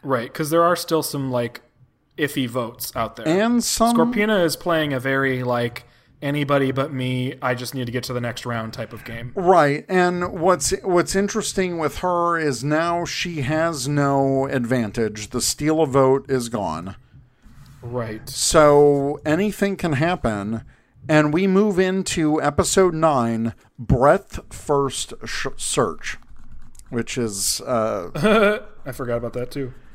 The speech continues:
Speaker 2: Yeah. So we'll move straight into the reward challenge, where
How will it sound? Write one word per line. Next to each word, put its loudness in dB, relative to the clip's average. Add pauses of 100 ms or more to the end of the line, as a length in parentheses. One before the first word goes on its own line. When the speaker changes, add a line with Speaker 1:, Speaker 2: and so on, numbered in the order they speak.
(240)
Speaker 2:
Yeah. 2 (340)
So 6
we'll 8
move 0
straight -2
into -2
the 4
reward 2 (300)
challenge, -2 (480)
where 2